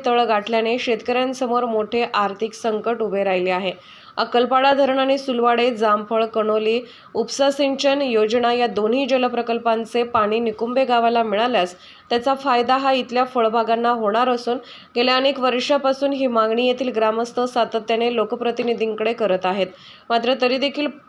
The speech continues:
गावच्या पाण्याचा प्रश्न मिटलेला नाही. फळ उत्पादनातून निकुंभे गावातील शेतकरी प्रत्येकी वीस लाख रुपयांचे उत्पादन घेत असतो. मात्र पाण्याअभावी पिके जळून खाक झाल्याने शेतकऱ्यांना मोठ्या आर्थिक संकटाला सामोरे जावे लागत आहे.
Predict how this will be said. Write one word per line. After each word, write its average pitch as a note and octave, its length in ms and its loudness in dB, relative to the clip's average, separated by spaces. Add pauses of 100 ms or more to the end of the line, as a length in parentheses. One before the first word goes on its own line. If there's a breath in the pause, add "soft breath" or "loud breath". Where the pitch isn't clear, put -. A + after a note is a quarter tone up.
(120)
गावच्या A3+ 380 2
पाण्याचा B3 440 0
प्रश्न A#3+ 360 -4
मिटलेला A#3+ 560 -2
नाही. A#3+ 300 0 (400 loud breath)
फळ C4+ 140 4
उत्पादनातून C#4 760 2
निकुंभे B3+ 440 0
गावातील A#3 500 2
शेतकरी B3 680 -2
प्रत्येकी B3 520 -2
वीस B3+ 300 -2
लाख A#3 300 0
रुपयांचे B3 640 0
उत्पादन A#3 500 0
घेत A3 240 -2
असतो. B3 360 -2 (320 loud breath)
मात्र A#3+ 200 0
पाण्याअभावी C4+ 760 2
पिके C4+ 320 0
जळून B3 400 0
खाक A#3 240 0
झाल्याने A#3 400 0
शेतकऱ्यांना A#3 580 0
मोठ्या A#3+ 380 -2
आर्थिक A#3 380 0
संकटाला A#3 580 -2
सामोरे A3+ 480 0
जावे A3 380 0
लागत F#3+ 320 0
आहे. F#3+ 180 0